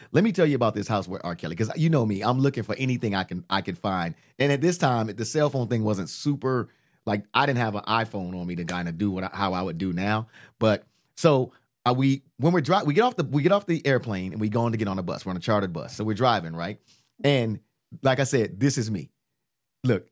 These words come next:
in my, look, Brittany, not trying to be disrespectful mindset, right? So we're driving, we're driving through Chicago, and I see this neighborhood. I'm like, "If R. Kelly live here, it ain't all that."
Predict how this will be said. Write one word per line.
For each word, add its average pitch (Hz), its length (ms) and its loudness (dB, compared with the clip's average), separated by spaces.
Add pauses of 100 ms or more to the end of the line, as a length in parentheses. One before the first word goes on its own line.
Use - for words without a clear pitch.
(140)
in 123 160 4
my, 107 280 2 (260)
look, 127 160 2
Brittany, 90 400 -6
not 117 280 2
trying 104 220 0
to 95 80 -4
be 98 100 -4
disrespectful 98 640 -6
mindset, 87 540 -4
right? 101 260 -2 (140)
So 170 160 2
we're 156 120 2
driving, 143 520 2
we're 160 80 -2
driving 254 240 2
through 214 100 -4
Chicago, 117 520 0 (400)
and 233 120 2
I 262 120 6
see 269 180 0
this 202 180 0
neighborhood. 160 400 4
I'm 147 120 0
like, 131 280 2 (840)
"If - 80 -18
R. 139 160 0
Kelly 156 220 -2
live 151 180 -4
here, 175 460 -6
it 165 120 -8
ain't 180 160 -2
all 185 200 -2
that." - 260 -4